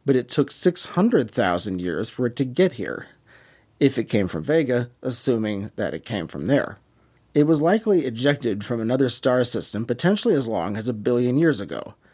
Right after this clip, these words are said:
It could have been blown away by an explosion or by a collision between galaxies.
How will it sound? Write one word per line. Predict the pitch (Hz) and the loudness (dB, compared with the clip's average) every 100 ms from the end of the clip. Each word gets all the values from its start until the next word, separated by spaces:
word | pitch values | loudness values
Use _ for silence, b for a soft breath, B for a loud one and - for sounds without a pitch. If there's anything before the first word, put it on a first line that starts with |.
| b b b | b b b
It | 143 - | -2 2
could | 180 | 0
have | |
been | 196 175 | 2 0
blown | 131 131 143 | 2 4 4
away | 123 127 104 113 | 4 2 2 -2
by | 104 92 95 | 0 -2 -2
an | 73 | -4
explosion | 90 - 170 190 127 87 120 B B - | -6 -4 2 2 0 -4 -8 B B 0
or | 127 131 | 2 2
by | 107 101 | 2 0
a | 107 | -2
collision | 113 120 92 110 | -2 -2 0 -2
between | 117 - 92 98 | -4 -4 -4 2
galaxies. | 156 147 92 - - - | 4 4 2 -4 -2 -6